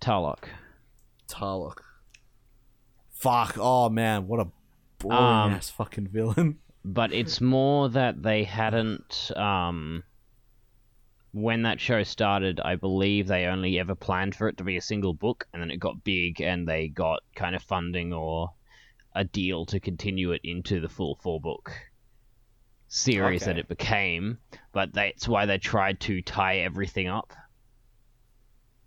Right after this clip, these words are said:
Speaker 2: Oh, man.
Speaker 3: Oh, 'cause it wasn't, it was, didn't plan to go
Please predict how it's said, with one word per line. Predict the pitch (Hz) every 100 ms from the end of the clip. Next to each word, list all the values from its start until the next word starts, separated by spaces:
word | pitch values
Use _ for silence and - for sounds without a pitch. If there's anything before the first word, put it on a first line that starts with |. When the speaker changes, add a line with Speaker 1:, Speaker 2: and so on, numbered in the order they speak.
| _ _ _ _ _
Speaker 2:
Oh, | 151 156 139
man. | 127 139 127
Speaker 3:
Oh, |
'cause | 131 135
it | 135
wasn't, | 127 139 131 127
it | 139 131
was, | 139 131
didn't | 147 143 -
plan | 127 113 110
to | 110
go | 110 98 95